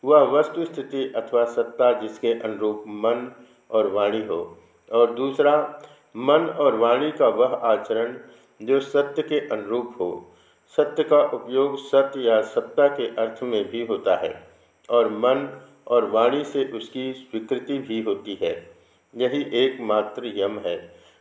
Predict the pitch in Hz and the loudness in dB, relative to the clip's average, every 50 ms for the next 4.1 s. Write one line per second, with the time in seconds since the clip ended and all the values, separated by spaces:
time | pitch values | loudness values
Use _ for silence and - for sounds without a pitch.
0 | _ - 117 123 131 131 - 143 135 135 127 110 120 127 135 143 135 - 127 - | _ -10 -4 -4 -4 -2 2 4 4 4 4 2 -2 -2 -2 -2 -4 -8 -12 -12
1 | - - - _ _ _ _ _ _ _ _ _ _ _ _ _ _ _ _ _ | -12 -20 -20 _ _ _ _ _ _ _ _ _ _ _ _ _ _ _ _ _
2 | _ _ _ _ _ _ _ _ _ _ _ _ _ _ _ _ _ _ _ _ | _ _ _ _ _ _ _ _ _ _ _ _ _ _ _ _ _ _ _ _
3 | _ _ _ _ _ - - - 131 127 135 139 135 - - 135 139 117 101 - | _ _ _ _ _ -12 -2 4 6 6 6 6 4 -2 -4 0 0 0 0 0
4 | - | -4